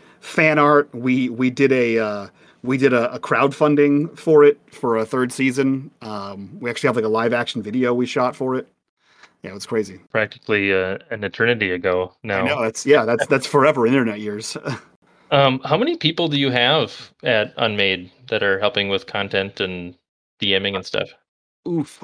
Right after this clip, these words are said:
Speaker 1: Uh, so that's a complicated question. Uh, how many people work at Unmade Gaming? One. Uh, <laughs> how many people, uh, G M and are in the cast and are in the community? A bunch. Um, so we have a rotating cast of people.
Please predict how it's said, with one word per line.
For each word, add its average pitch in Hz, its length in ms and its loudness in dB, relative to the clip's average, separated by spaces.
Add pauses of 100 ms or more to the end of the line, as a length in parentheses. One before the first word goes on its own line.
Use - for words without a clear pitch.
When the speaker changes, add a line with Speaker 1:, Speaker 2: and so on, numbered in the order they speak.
Speaker 1:
Uh, 156 320 4
so 190 600 2 (200)
that's 180 240 -4
a 131 40 -4
complicated 107 520 -12
question. 104 420 -16 (320)
Uh, 143 200 4
how 196 160 4
many 220 120 4
people 156 260 2
work 127 320 2
at 233 100 -4
Unmade 226 280 0
Gaming? 233 380 -6 (100)
One. 123 420 -4 (380)
Uh, 135 340 4
<laughs> - 300 -2
how 185 220 2
many 180 180 4
people, 160 580 2 (300)
uh, 131 360 2
G 147 380 -4
M 160 320 -2
and 127 200 -6
are 139 160 0
in 135 80 0
the 123 80 -4
cast 143 480 -2
and 135 160 -6
are 131 200 -2
in 135 120 -2
the 127 80 -6
community? 185 560 -4 (280)
A 131 140 4
bunch. 104 640 -8 (300)
Um, 131 400 6
so 143 160 2
we 156 180 0
have 190 180 0
a 156 60 -4
rotating 143 640 -2
cast 127 460 -8
of 117 80 -8
people. 208 400 -2